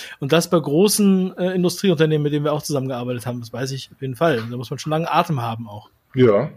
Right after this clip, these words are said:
Speaker 1: Weil
Speaker 2: und
Speaker 1: da,
Speaker 2: wenn,
Speaker 1: weil da
Speaker 2: wenn so,
Speaker 1: würde ja
Speaker 2: wenn
Speaker 1: jetzt
Speaker 2: so einer umfällt, dann, äh, dann behauptet der Insolvenzverwalter, und das ist auch seine Pflicht, das muss er tun, äh, wird er an dich herantreten und wird sagen, äh, „Sehr geehrter Herr Brüsch,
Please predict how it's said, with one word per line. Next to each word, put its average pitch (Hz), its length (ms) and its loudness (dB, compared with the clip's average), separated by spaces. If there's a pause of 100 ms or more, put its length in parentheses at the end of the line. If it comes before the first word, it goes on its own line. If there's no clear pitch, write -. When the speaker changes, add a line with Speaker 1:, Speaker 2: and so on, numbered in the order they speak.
Speaker 1:
Weil 110 100 0
Speaker 2:
und 110 60 4
Speaker 1:
da, 101 100 0
Speaker 2:
wenn, 113 240 2
Speaker 1:
weil 117 120 -2
da 123 60 2
Speaker 2:
wenn 117 80 2
so, 165 120 4
Speaker 1:
würde 165 80 6
ja 151 80 4
Speaker 2:
wenn 151 80 4
Speaker 1:
jetzt 151 180 -4
Speaker 2:
so - 80 0
einer - 580 0
umfällt, 196 340 2
dann, 156 260 2
äh, 131 560 0
dann 127 340 0
behauptet 107 580 -4
der 127 140 4
Insolvenzverwalter, 127 1200 2 (460)
und 101 180 -2
das 90 200 -6
ist - 200 -10
auch 85 120 -6
seine 87 240 -2
Pflicht, - 480 -6 (100)
das 80 140 -14
muss 107 180 0
er 147 100 4
tun, 185 420 0 (520)
äh, 110 60 -2
wird 113 580 4
er 117 220 4
an 123 100 -2
dich 123 140 -4
herantreten 143 640 2
und 135 100 -2
wird 127 140 0
sagen, 110 1000 2 (580)
äh, 101 60 -12
„Sehr 107 160 4
geehrter 98 460 2
Herr 98 80 0
Brüsch, - 500 -4